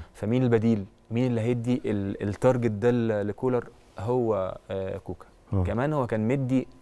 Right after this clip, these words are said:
Speaker 1: آه، امام دور اللي هو، اللي هو ال-، ال-، البوكس تو بوكس.
Speaker 2: مم.
Speaker 1: هو كان مديله حريه ان هو يضغط. هو دايمًا كان هو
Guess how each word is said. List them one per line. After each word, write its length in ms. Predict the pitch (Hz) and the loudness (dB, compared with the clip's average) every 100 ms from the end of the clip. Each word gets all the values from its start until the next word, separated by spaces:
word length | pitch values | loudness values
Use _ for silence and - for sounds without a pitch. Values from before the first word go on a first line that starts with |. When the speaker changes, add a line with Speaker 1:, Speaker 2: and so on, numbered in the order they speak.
| - | -10
Speaker 1:
آه، 540 | 104 101 101 101 95 107 | -4 -2 -2 -2 -4 -2
امام 520 | 110 151 165 139 110 - | 0 0 0 -2 -4 -4
دور 360 | 101 120 151 | 0 2 2
اللي 200 | 143 117 | 0 -2
هو، 460 | 110 135 151 160 156 | -2 0 0 0 -2
اللي 300 | - 110 101 | -2 -2 -2
هو 280 | 107 117 127 | -4 -2 0
ال-، 220 | 120 113 110 - - - - - - - - | 0 0 -4 -6 -12 -20 -20 -20 -20 -20 -6
ال-، 680 | 104 101 101 98 98 - - | 0 2 4 2 2 0 -2
البوكس 360 | 101 107 110 - | 0 0 0 0
تو 80 | |
بوكس. 300 | 117 - - - - | 0 0 -4 -10 2
Speaker 2:
مم. 340 | 104 101 95 73 - - | 6 6 6 2 -6 -10
Speaker 1:
هو 120 | 107 | -8
كان 180 | 107 107 | -4 -6
مديله 420 | 95 113 131 135 | -2 2 2 2
حريه 440 | - 113 110 113 110 | -2 -4 0 2 2
ان 100 | 98 | -2
هو 160 | 110 | 2
يضغط. 440 | 110 123 156 - - 107 | 4 4 0 -4 -12 -6
هو 100 | 107 | 0
دايمًا 220 | 110 113 | 2 0
كان 180 | 104 101 | -4 -2
هو 240 | 113 113 | 2 2